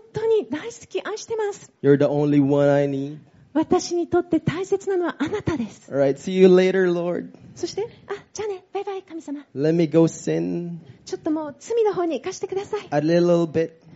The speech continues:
Speaker 1: ちょっとだけ、あの、罪の方に。
Speaker 2: Oh, it's kinda good.」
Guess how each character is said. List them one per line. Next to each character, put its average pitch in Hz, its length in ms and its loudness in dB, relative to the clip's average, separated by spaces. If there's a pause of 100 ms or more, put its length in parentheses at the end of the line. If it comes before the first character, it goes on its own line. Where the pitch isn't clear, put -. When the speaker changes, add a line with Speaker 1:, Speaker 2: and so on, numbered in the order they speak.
(160)
Speaker 1:
ち 392 100 -8
ょ - 20 -8
っ - 60 -18
と 403 180 2
だ 381 100 2
け、 349 220 -6
あ 277 60 -4
の、 262 220 -2 (220)
罪 330 380 -10
の 247 80 -4
方 240 160 -10
に。 208 240 -10
Speaker 2:
Oh, 139 120 4
it's - 200 -4
kinda 160 360 -4
good.」 175 440 -6